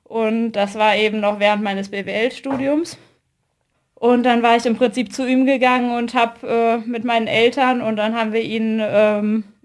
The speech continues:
eben einfach mal angesprochen und haben gesagt, ja okay, ich könnte mir das vorstellen, das zu übernehmen.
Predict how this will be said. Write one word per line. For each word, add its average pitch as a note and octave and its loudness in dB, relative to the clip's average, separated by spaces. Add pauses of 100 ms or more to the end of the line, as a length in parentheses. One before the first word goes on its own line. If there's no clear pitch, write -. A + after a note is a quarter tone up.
eben G#3+ 0
einfach G#3+ 0
mal G3+ -4
angesprochen B3 -2
und A3 -8
haben A3 -6
gesagt, G#3+ -2
ja G3 -2
okay, A3+ -2
ich - -12
könnte A3 -6
mir A3 -8
das G3+ -6
vorstellen, G3+ -8
das G3 -8
zu G#3 -10
übernehmen. G#3 -4